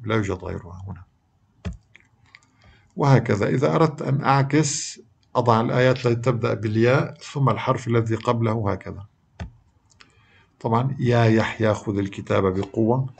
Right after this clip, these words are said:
ثم الآية التي تليها، يؤمنون، يؤمنون، يا، يا، ثم،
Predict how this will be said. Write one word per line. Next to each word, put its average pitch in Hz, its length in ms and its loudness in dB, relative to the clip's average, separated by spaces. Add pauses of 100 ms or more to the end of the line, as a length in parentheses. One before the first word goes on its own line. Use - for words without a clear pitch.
(100)
ثم 117 160 0
الآية 113 360 2
التي 107 340 -2
تليها، 110 580 2 (760)
يؤمنون، 117 600 2
يؤمنون، 131 400 2
يا، 147 120 6
يا، 156 280 0
ثم، 160 300 0